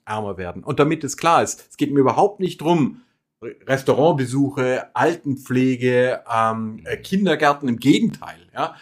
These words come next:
das, das alles, äh, äh, abzuwerten. Wir nutzen das auch und ich find's großartig. Ich gehe gerne ins Restaurant mit, äh, der Familie. Ähm,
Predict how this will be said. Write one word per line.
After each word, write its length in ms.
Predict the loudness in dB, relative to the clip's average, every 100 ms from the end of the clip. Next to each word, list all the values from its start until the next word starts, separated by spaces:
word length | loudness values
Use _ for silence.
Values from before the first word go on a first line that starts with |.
| -20 _
das, 260 | -6 -6 -2
das 180 | -4 0
alles, 420 | 4 4 4 0
äh, 40 |
äh, 300 | 0 2 2 2
abzuwerten. 1040 | -2 0 -2 -2 -4 -2 -2 -2 -6 -14 -2
Wir 100 | 0
nutzen 360 | 2 0 -2 -4
das 180 | -4
auch 320 | 0 2 2 0
und 140 | -10
ich 80 | -8
find's 240 | -8 -8
großartig. 560 | 4 6 6 2 -6 -10
Ich 100 | 0
gehe 160 | 2
gerne 240 | 4 2 0
ins 160 | -2 -2
Restaurant 460 | -2 -4 -6 -6
mit, 160 | -8 -14 _ _ -4
äh, 280 | 0 2 2
der 200 | -2 -2
Familie. 640 | -2 -2 0 0 2 0 -2 -18 -4
Ähm, 340 | 0 0 -2